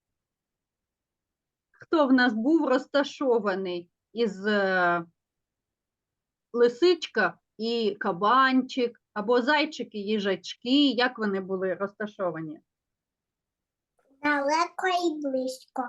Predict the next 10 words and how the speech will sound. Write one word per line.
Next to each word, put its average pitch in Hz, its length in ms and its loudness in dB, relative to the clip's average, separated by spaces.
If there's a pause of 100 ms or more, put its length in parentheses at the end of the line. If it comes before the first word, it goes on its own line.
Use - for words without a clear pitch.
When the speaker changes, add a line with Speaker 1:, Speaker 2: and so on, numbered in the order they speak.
(260)
Speaker 1:
Так, 220 360 2
далеко 302 600 2
і 339 120 6
близько. 240 760 0 (220)
А 226 120 0
іще 262 640 0
ми 254 180 2
повторювали 233 920 -2
з 196 80 -12
вами 185 560 -2